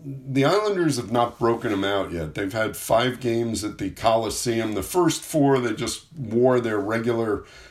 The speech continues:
you know, blue home jerseys, and they wore that blue alternate for their last home game, a four two win over the Bruins.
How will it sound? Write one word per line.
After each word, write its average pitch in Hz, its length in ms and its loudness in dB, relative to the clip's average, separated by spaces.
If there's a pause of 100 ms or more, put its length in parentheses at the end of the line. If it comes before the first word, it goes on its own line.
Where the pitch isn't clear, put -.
you 135 80 2
know, 107 260 0
blue 113 300 0
home 110 280 0
jerseys, 101 720 -2
and 104 360 -4
they 104 100 -2
wore 113 320 0
that 104 420 -4
blue 110 280 0 (120)
alternate 101 640 0
for - 120 -8
their 92 180 -2
last 98 420 -4
home 82 220 -4
game, 80 200 -6
a 82 60 -8
four 107 280 -4
two 104 200 -8
win 92 460 -2
over 95 260 -4
the 92 80 -6
Bruins. 110 640 -4